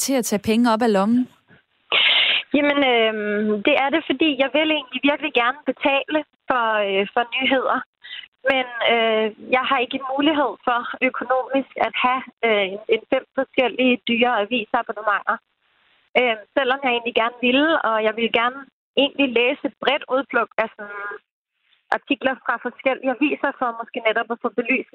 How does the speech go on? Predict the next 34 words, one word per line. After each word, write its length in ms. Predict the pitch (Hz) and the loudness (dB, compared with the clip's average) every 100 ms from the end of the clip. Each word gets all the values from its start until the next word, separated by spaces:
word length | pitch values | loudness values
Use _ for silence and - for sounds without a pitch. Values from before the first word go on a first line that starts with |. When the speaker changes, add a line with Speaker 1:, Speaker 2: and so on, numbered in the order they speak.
| 208 | -2
Speaker 2:
emnet 220 | 220 233 247 | 0 -4 -4
fra 80 | 220 220 | -6 -8
forskellige 460 | - 214 - 233 - | -4 -4 -2 -4 -2
sider. 320 | 226 214 240 - _ _ _ _ _ 233 | 0 0 -2 -6 _ _ _ _ _ -2
Øh, 220 | 233 220 202 233 | 0 -2 -2 -4
men 100 | 240 220 _ | -4 -8 _
det 80 | 302 | 0
har 80 | 277 | 0
jeg 100 | 254 | -2
bare 120 | 247 226 | -2 -4
ikke 140 | 247 | -6
økonomisk 480 | 262 254 240 254 - 247 | -6 -4 -4 -6 -8 -2
mulighed 380 | 262 294 302 254 202 - | 0 2 0 0 -2 -2
for, 100 | 208 - | -4 -4
så 60 | 226 | -2
derfor 180 | 226 - | -2 0
har 80 | 262 | -4
jeg 60 | 226 | -4
egentlig 220 | 226 247 | -4 -2
længe 180 | 240 262 - | -2 -4 -4
tænkt 180 | 269 - - | -4 -4 -4
på, 60 | |
at 80 | 220 | -2
det 80 | 220 | -2
ville 180 | 208 214 | -2 -2
være 160 | 220 220 | -2 -2
fedt, 160 | 294 311 _ | -2 -2 _
hvis 160 | 254 - | -8 -6
man 100 | 220 | -6
kunne 200 | - 233 | -4 -6
have 120 | 208 208 | -2 -2
mulighed 320 | 208 233 202 - | 0 0 -2 0
for 120 | 226 233 - _ _ _ _ _ | -4 -4 -12 _ _ _ _ _
at 80 | 226 | -2